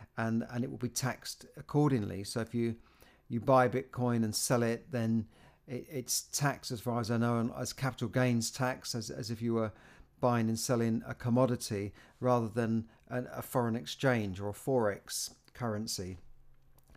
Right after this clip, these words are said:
But, uh, we, we shall have to see. Other news last week is that s-, Twitter is, is set to, is set to show some acceptance of Bitcoin, and that could boost Bitcoin and, and the currency further. Their,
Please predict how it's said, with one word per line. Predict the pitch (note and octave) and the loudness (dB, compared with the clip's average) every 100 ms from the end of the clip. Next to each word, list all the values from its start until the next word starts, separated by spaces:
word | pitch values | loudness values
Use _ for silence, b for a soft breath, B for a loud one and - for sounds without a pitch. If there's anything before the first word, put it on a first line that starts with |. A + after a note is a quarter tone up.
| - | -6
But, | C#3 C3+ - | -4 -2 2
uh, | B2+ D3 | 2 2
we, | D3+ | 0
we | D3 D#3 | 2 2
shall | D3 C3+ | 2 2
have | C3 | 2
to | C#3 | 0
see. | - E3 B2+ B B B | 2 4 4 B B B
Other | D#3 D#3 | 4 8
news | C#3+ B2+ | 8 8
last | C#3+ D#3 D3 | 8 8 6
week | C3+ | -2
is | G#2+ | -2
that | B2+ - | -6 -8
s-, | - - - | -4 -4 -2
Twitter | - E3 - C3 A#2+ - B B B | 4 4 6 6 4 0 B B B
is, | - B2 | -4 -2
is | A#2+ D3+ | -2 0
set | - D3+ - | 2 0 0
to, | C#3+ | -4
is | - - D#3 D#3+ - | -4 -10 -14 -10 0
set | - - - | 2 2 0
to | |
show | B2 C#3+ B2 | 0 4 4
some | A#2+ C3 A#2+ | 4 2 0
acceptance | - - C#3+ - - C3+ - - b b | -2 -4 -2 -4 -6 -6 -8 -12 b b
of | C#3 C3 - | 2 2 4
Bitcoin, | C3+ - B2+ B2 A#2+ | 0 2 4 6 6
and | B2+ | 0
that | - | -2
could | C3 G#2 | -6 2
boost | C3+ B2 - - b b b | 4 4 0 -8 b b b
Bitcoin | D3 C#3+ C3 B2 A#2 A2+ | -4 -2 2 4 4 4
and, | A#2 | 2
and | A#2+ A#2 A2+ | -2 -2 -2
the | B2 | -4
currency | C3+ B2+ A#2+ A#2+ A2+ | -2 0 -2 -4 -6
further. | - B2+ B2 A#2 A2 | 2 4 4 4 2
Their, | A2+ A2+ | 2 0